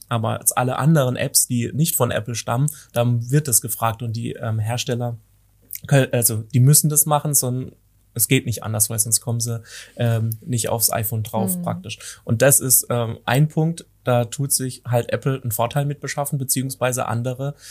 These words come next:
Speaker 1: ähm, halt benachteiligen. Und da ist jetzt auch, ähm, werden sich jetzt dann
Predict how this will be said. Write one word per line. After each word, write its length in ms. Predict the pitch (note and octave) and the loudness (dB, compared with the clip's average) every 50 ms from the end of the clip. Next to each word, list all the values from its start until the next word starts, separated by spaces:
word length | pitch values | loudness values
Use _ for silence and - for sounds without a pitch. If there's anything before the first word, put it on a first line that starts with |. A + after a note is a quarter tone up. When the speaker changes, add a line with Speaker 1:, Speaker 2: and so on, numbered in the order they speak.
| - - _ | -20 -14 _
Speaker 1:
ähm, 280 | - A#2 B2+ B2 B2 B2 - | -2 0 2 2 0 -2 -4
halt 200 | A#2+ B2 A#2 - | -4 -6 -4 -4
benachteiligen. 840 | A#2 A2+ B2 D#3 E3+ - - - A2+ A2+ A#2 A#2 - D3 D#3+ E3+ | -4 -2 -2 -2 -2 -4 -4 -4 -2 -2 -2 -2 -2 0 0 0
Und 240 | - - B2+ A#2 - | -2 -4 -6 -4 -4
da 80 | A#2 A#2+ | -4 -4
ist 160 | B2 B2 - | -4 -4 -4
jetzt 140 | A#2+ - - | -4 -4 -4
auch, 240 | - B2 A#2+ - - - | -4 -6 -6 -8 -10 -8
ähm, 340 | A#2+ A#2 A#2 A2+ A2+ A2 - _ _ _ _ _ _ _ _ _ - - - | -6 -4 -4 -4 -6 -8 -10 _ _ _ _ _ _ _ _ _ -10 -8 -4
werden 220 | D3+ C#3 C3 B2 | -2 0 2 2
sich 160 | A#2 B2+ A#2 | 2 0 0
jetzt 220 | - B2+ - - - | -2 -2 -2 0 0
dann 180 | B2 A#2+ A2+ | -2 -2 -4